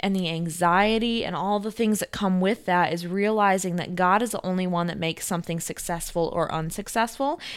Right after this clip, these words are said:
And you're just the one that's doing it. You're the one that's actually putting action to it and, and getting it done and everything. And God's the one that's gonna reach the people. God's the one that's gonna speak to their hearts.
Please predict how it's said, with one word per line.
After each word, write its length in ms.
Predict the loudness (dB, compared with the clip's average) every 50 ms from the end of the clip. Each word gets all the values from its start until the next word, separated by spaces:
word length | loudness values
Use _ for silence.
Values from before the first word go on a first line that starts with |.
| 0
And 180 | 2 4 4 6
you're 140 | 6 4 4
just 220 | 2 -2 -2 -2
the 80 | -2 0
one 180 | 0 2 0
that's 220 | 0 -2 -4 -4 -2
doing 400 | -2 0 0 0 0 0 -2 -4
it. 340 | -6 -8 -10 -12 -14 -16 -16 -20 -16 -6 0
You're 140 | 2 2 2
the 100 | 2 2
one 200 | 0 0 0 0
that's 160 | -2 -2 -2
actually 400 | -2 -2 -2 -4 -6 -4 -4 -4
putting 420 | -4 -4 -2 -2 -2 -2 -4 -4
action 460 | -6 -6 -4 -4 -2 -2 -2 -2 -2 -2
to 180 | -2 -2 0
it 240 | -2 -4 -6 -10 -14 -14 -16 -18 -16 -14 -4
and, 320 | 0 2 2 4 2 0 0
and 240 | -2 -2 0 2 2
getting 240 | 2 2 2 0
it 140 | -2 -2 0
done 260 | 2 2 2 2 2
and 100 | 0 -2
everything. 360 | -2 -2 -2 -4 -4 -6 -6 -6
And 120 | -4 -2
God's 300 | 0 2 2 2 2 0
the 80 | 0 0
one 120 | 0 -2
that's 120 | -4 -4
gonna 160 | -6 -6 -4 -4
reach 260 | -4 -6 -6 -6 -6
the 80 | -6
people. 520 | -6 -6 -6 -6 -4 -2 -2 -2 -2 -4 -4
God's 320 | 0 2 2 2 2 0 -4
the 80 | -4
one 220 | -2 -2 -2 -2 -4
that's 180 | -4 -6 -4
gonna 180 | -2 -2 -2 -2
speak 280 | -2 -4 -6 -6 -8
to 80 | -6 -4
their 160 | -2 -2 -2
hearts. 480 | 0 0 0 0 0 0 -2 -6 -6